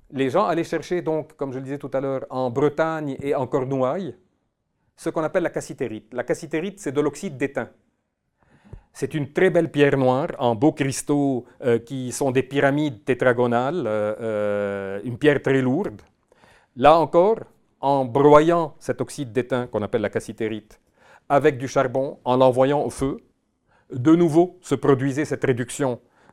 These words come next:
euh, euh, de l'oxyde par le, euh, par le charbon et on obtenait l'étain. L'étain est un métal mou, le cuivre est un métal mou, mais en les alliant les deux au feu, dans certaines proportions, on obtient le premier alliage solide que l'homme a su faire.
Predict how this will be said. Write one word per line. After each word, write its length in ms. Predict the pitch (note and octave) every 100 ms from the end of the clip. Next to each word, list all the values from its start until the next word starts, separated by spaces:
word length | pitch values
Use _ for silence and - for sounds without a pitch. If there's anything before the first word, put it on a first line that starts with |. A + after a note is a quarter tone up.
| -
euh, 480 | A2+ A2 A#2 A2+ G#2+
euh, 40 |
de 100 | B2
l'oxyde 440 | B2+ B2 C#3 B2 -
par 180 | B2 A2+
le, 340 | A2+ G#2+ G#2
euh, 140 | G2
par 160 | F#2+ F#2+
le 80 | A2
charbon 480 | B2 A2 A#2+ F3 - _ _ _
et 160 | D3+ G#3
on 100 | C#3+ C#3+
obtenait 260 | - D3+
l'étain. 320 | C#3+ A2 A2 G2 _ _ _ - _
L'étain 560 | B2 D3+ D#3+ G3 B3+ B3
est 160 | D#3 -
un 80 | D3+
métal 480 | D3 D3 D#3 C#3 -
mou, 280 | B2 C3 G3+ - _ _ _ _ _
le 160 | A#2+ B2+
cuivre 480 | F#3 A3+ A#3 C#3 - _
est 180 | D3+ D#3
un 80 | D3+
métal 400 | C#3+ D3 C#3+ C3
mou, 180 | B2+ G3+ _ _ _ _ - _
mais 480 | B2+ E3 F#3+ F3+ - _ _
en 140 | C#3+
les 200 | C#3+ C#3+
alliant 340 | D3+ D#3+ G#3 A3
les 120 | E3+
deux 140 | E3+
au 180 | F3 D#3
feu, 280 | - D3 F3 - _ _ _
dans 200 | A2+ C#3
certaines 320 | E3+ D3+ E3+
proportions, 600 | C3+ C#3 C3+ - D3 F#3+ _ _ _
on 160 | F3 F3
obtient 380 | F3+ - F#3 G3+
le 120 | D3+
premier 300 | E3 E3+ E3
alliage 280 | D3 D3+ C#3+
solide 360 | - C#3 D#3
que 100 | -
l'homme 200 | C3 B2+
a 60 | -
su 140 | -
faire. 260 | G#2+ G#2 G2